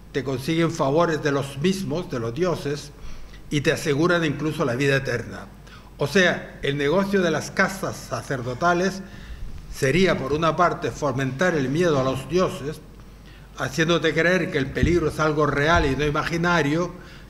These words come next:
y por la otra, ofrecerse a reducir ese miedo mediante recursos que solo ellos con-, controlan y pueden ofrecer. De eso vivirían y vivirían bien, <clears throat>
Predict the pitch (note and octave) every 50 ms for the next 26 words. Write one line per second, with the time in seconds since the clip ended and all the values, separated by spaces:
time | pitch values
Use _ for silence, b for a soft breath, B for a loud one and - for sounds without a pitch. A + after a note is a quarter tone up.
0 | - - E3+ F#3 - - G3 F#3+ F3 E3+ D#3+ D#3+ F3 F3+ F3 - F3+ F3+ F3 F3
1 | - - - E3 C#3+ - C#3+ C3 - - F#3 F3 D#3 - F3+ F3 D#3+ D3+ D#3+ D#3+
2 | D3+ C#3 C3+ B2+ - - F#3 F3+ D#3 D3+ A#2+ - F3+ E3 E3+ F#3+ G#3 G3 D3+ D3
3 | D3+ E3 F#3 F3+ B B B B B B B - - C3 C3+ C#3 C#3+ D#3 D#3 D3+
4 | D3+ - D3+ C3+ C3+ C3 C3+ C#3+ F#3 F3+ D3 - F#3+ F#3 D#3 - - D#3 C3 B2+
5 | E3+ E3 D#3+ D#3 E3 E3+ E3 E3 E3 D#3 D#3+ - - B2+ A#2+ A#2+ A#2+ A#2+ - -
6 | - - - - - C#3 C3 B2 C3 E3+ D#3 D#3+ E3 E3 E3 E3+ D#3+ - B2+ A#2
7 | C3 C#3 C#3+ C#3+ C3 A#2+ A#2 - G#2+ F#2+ - G2 - - - - - - - -
8 | - - B B B B B B B B B - - C3 A#2 C#3 D3 E3+ F#3+ F#3
9 | - F#3+ D#3+ D3+ C#3+ C#3 D3 D3 E3+ G3 G3+ G3+ G3 G3 G3 G3 G3 C3 C#3 C#3+
10 | C#3 C3+ C#3+ D3+ D#3 D3+ D3+ D3 E3 F3 F3+ F#3+ F#3+ G3+ G3 - - - - -
11 | - D3 - - - B B B B